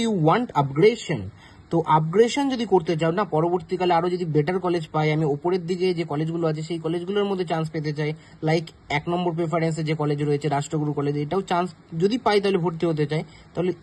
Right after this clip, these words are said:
ইয়েসকে ক্লিক করবে। আর যদি মনে করে না আমি, আম, স্যাটিসফাই, আমি যে কলেজ পেয়েছি সেই কলেজেই থাকবো, আমি চেঞ্জ করার কোনো দরকার নেই, তাহলে নোতে ক্লিক করবে। যেহেতু স্টুডেন্ট, আপ-, আহ, উপরে সিলেক্ট করা কলেজগুলোতে চান্স পেতে চাই, তাই সেই কারণে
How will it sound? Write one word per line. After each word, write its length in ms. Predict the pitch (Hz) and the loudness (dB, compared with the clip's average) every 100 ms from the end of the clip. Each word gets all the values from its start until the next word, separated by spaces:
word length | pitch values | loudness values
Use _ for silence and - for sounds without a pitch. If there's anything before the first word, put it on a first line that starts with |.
| - | 0
ইয়েসকে 520 | 180 180 - - 190 | 2 2 0 2 2
ক্লিক 240 | 165 151 - | 2 -2 -2
করবে। 200 | 123 135 | -2 0
আর 60 | |
যদি 180 | 156 185 | 0 2
মনে 200 | 196 202 | 2 4
করে 160 | 202 202 | 4 4
না 120 | 196 | 4
আমি, 200 | 185 202 202 - - - - | 4 2 -2 -18 -20 -14 0
আম, 580 | 160 165 160 160 165 | 2 4 4 4 2
স্যাটিসফাই, 540 | 160 185 175 208 - 226 | 2 0 2 0 4 4
আমি 120 | 214 | 6
যে 120 | 190 | 4
কলেজ 280 | 190 185 190 | 4 4 4
পেয়েছি 240 | 202 196 202 | 4 2 4
সেই 160 | 202 | 2
কলেজেই 360 | 202 185 190 226 | 2 0 2 0
থাকবো, 380 | 214 208 202 240 - - - | -2 0 0 -2 -6 -16 -6
আমি 160 | 170 | -4
চেঞ্জ 260 | 180 196 196 | 0 0 2
করার 180 | 202 196 | 0 0
কোনো 200 | 240 254 | 0 2
দরকার 240 | 233 233 | 2 2
নেই, 100 | 233 | -2
তাহলে 180 | 208 214 | 0 0
নোতে 280 | 185 131 117 | 0 -2 -6
ক্লিক 200 | 113 104 | -10 -10
করবে। 240 | 104 101 98 - - 151 | -10 -10 -12 -18 -10 0
যেহেতু 420 | 165 247 - 160 | 4 4 4 -2
স্টুডেন্ট, 480 | 160 175 165 185 185 - - - | 0 -2 0 0 -4 -12 -20 -4
আপ-, 300 | 139 143 - | 2 2 2
আহ, 200 | 151 147 - | 0 2 0
উপরে 340 | 151 185 196 | 2 4 4
সিলেক্ট 320 | - 170 175 | 2 -2 0
করা 180 | 190 185 | 0 2
কলেজগুলোতে 640 | 175 160 151 160 160 254 - - - - | 4 2 2 2 0 -2 -4 -8 -10 -2
চান্স 200 | 156 160 | 0 0
পেতে 220 | 175 202 | 0 0
চাই, 200 | 202 202 | 2 2
তাই 260 | 196 165 147 151 | 4 2 0 0
সেই 160 | 156 151 | 0 2
কারণে 380 | 151 156 262 | 2 2 0